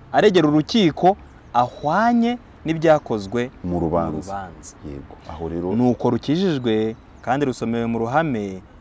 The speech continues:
Speaker 1: none ku wa makumyabiri z'ukwa kane, bibiri na makumyabiri na gatatu.
Speaker 2: Cyane. Natwe tu-,
Speaker 1: Umucamanza
Speaker 2: natwe turusomeye.
Speaker 1: yitwa Nyiransaguye Atanaziya.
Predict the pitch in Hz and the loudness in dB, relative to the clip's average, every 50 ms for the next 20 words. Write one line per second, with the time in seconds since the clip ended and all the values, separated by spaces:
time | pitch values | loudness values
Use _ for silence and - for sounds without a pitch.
0 | - - 110 117 127 127 120 107 - - 113 107 113 131 151 - - 120 113 113 | -18 -12 -10 -6 -4 -4 -4 -4 -6 -4 -4 -4 -2 -4 -6 -6 -6 -6 -4 -4
1 | 113 113 127 139 139 131 127 127 - - 120 120 117 - 117 110 107 107 107 104 | -4 -4 -4 -4 -6 -6 -8 -8 -4 0 -2 0 -2 -2 -6 -6 -6 -6 -8 -8
2 | 104 - - - - - - 85 98 95 90 95 101 120 165 214 226 - - - | -10 -14 -20 -20 -20 -20 -16 -14 -12 -12 -10 -10 -6 -6 -6 -6 -6 -10 -14 -16
3 | 101 101 110 123 117 - 104 95 95 98 101 107 113 107 107 107 - - - - | -12 -8 -8 -8 -8 -10 -12 -12 -10 -8 -8 -6 -6 -6 -6 -8 -10 -14 -20 -20
4 | - - - - - - - - - - - 123 151 185 160 - 131 - - - | -20 -20 -20 -20 -20 -20 -20 -20 -14 -6 -2 2 4 4 4 4 2 -4 -4 -8
5 | 85 - - - 120 117 110 104 98 95 87 92 104 123 131 120 117 131 190 175 | -16 -14 -2 4 6 8 8 8 6 4 2 0 4 4 4 6 6 8 8 8
6 | 147 135 147 165 180 170 160 143 156 160 160 185 196 - 160 - - 131 127 120 | 8 10 8 8 6 6 4 6 6 8 8 8 6 4 2 2 2 2 0 2
7 | 120 127 113 123 120 135 165 - - - - - - - - - - - - - | 2 4 4 4 6 6 6 4 4 -2 -18 -20 -20 -20 -20 -20 -20 -20 -20 -20
8 | - - - - - - - - 120 123 127 127 123 120 120 117 117 113 113 113 | -20 -20 -20 -20 -20 -20 -12 -6 -2 0 4 6 6 8 8 6 6 4 2 0
9 | 113 113 - - 127 113 110 107 101 104 113 123 135 139 - - - - - - | -4 -6 -4 0 2 4 4 4 2 0 0 0 0 0 -2 -6 -14 -20 -20 -20
10 | - - 107 - - 104 95 92 90 90 90 87 92 95 92 - | -16 -14 -14 -12 -10 -10 -10 -10 -12 -14 -14 -14 -16 -16 -16 -18